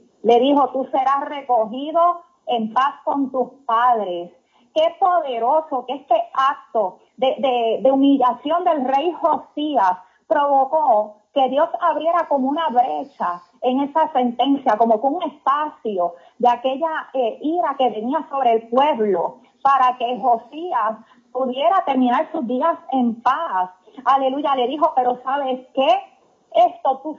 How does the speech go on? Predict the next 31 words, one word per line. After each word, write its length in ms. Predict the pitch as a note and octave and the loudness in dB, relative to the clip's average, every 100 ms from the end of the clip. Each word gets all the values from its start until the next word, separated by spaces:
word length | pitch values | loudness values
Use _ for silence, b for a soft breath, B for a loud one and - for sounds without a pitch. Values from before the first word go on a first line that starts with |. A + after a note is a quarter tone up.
| - | -8
ojos 420 | - D4 C4+ C4+ | -2 -2 -2 -2
no 160 | C4+ | 2
lo 140 | C#4 C4+ | 4 4
van 220 | B3 B3+ | 2 0
a 100 | A#3+ | -2
ver. 360 | G#3+ G#3+ F#3+ G3+ C#4 - _ B E4 | -2 -2 -4 -8 -18 -20 _ B -14
Tú 100 | - | -4
vas 140 | D4 D4 | -2 0
a 80 | D#4+ | 0
descansar 640 | D#4 D4+ D4 C4 B3+ C#4 | -2 -4 -6 -6 -2 -2
en 180 | C#4+ B3+ | -2 -2
paz 240 | C4 C4 - | 0 0 2
con 260 | B3+ B3+ B3 | -2 0 0
tus 180 | A#3 A3+ | -2 -4
padres." 480 | - A3+ B3 A#3+ A3+ | 0 2 4 2 2
Lo 140 | B3 | 0
que 80 | B3+ | 2
le 80 | A#3+ | 0
estaba 320 | A#3+ C#4 D4 | 2 0 0
diciendo 400 | D4 C4 C#4+ C#4+ | -4 -6 -4 -2
es, 80 | C#4+ C#4+ | 0 0
"En 200 | C#4 C4 | -2 -4
tus 280 | D4 C4+ G#3+ | -4 -4 -2
días 720 | C#4 E4+ F#4 F4 A#3+ G#3 - - B B - | -4 -2 -2 0 0 0 -4 -10 B B -2
yo 200 | C#4 E4 | 0 2
no 120 | E4 | 2
voy 180 | D#4+ F4 | 4 2
a 80 | D#4+ | 0
traer 720 | D#4 C4+ C#4 D4+ C#4+ D4 D#4+ | 0 0 0 -2 -4 -6 -6
esto, 460 | D#4 _ - F#3+ F3+ B B | -8 _ -10 -8 -8 B B
o 180 | D#4+ | 0